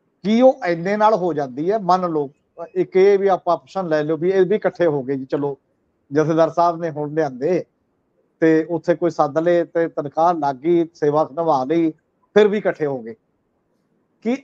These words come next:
ਇੰਨੇ ਨਾਲ ਵੀ ਸਰਦਾ? ਜੇ ਵੈਸੇ ਇੰਨੇ ਨਾਲ ਵੀ ਇੱਕ ਵਾਰ ਇਕੱਠੇ election ਲੜ ਕੇ ਦੇਖ ਲੈਣ, ਤਾਂ ਵੀ ਪਤਾ ਲੱਗ ਜੂਗਾ ਲੋਕਾਂ ਦਾ ਰੌਂਕ ਕਿ ਇੰਨੇ ਨਾਲ ਸਰਦਾ ਜਾਂ ਨਹੀਂ ਸਰਦਾ।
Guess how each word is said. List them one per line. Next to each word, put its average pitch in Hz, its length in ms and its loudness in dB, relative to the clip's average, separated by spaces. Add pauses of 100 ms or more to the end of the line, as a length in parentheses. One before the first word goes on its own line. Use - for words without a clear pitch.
ਇੰਨੇ 185 220 0
ਨਾਲ 220 240 2
ਵੀ 247 220 -4 (380)
ਸਰਦਾ? 175 500 0 (1500)
ਜੇ 180 180 4
ਵੈਸੇ 233 400 2
ਇੰਨੇ 202 260 -2
ਨਾਲ 240 180 2
ਵੀ 240 120 -2
ਇੱਕ 233 140 -8
ਵਾਰ 220 160 2
ਇਕੱਠੇ 202 300 -2
election 202 360 -2
ਲੜ 196 140 0
ਕੇ 196 140 -2
ਦੇਖ 180 220 0
ਲੈਣ, 208 200 0
ਤਾਂ 190 180 0
ਵੀ 208 80 -2
ਪਤਾ 175 240 0
ਲੱਗ 160 140 0
ਜੂਗਾ 147 280 -4
ਲੋਕਾਂ 143 320 -4
ਦਾ 143 120 0
ਰੌਂਕ 139 300 0
ਕਿ 180 60 0
ਇੰਨੇ 156 240 0
ਨਾਲ 151 140 -4
ਸਰਦਾ 131 360 -2
ਜਾਂ 131 120 -4
ਨਹੀਂ 127 200 -16
ਸਰਦਾ। 110 300 -18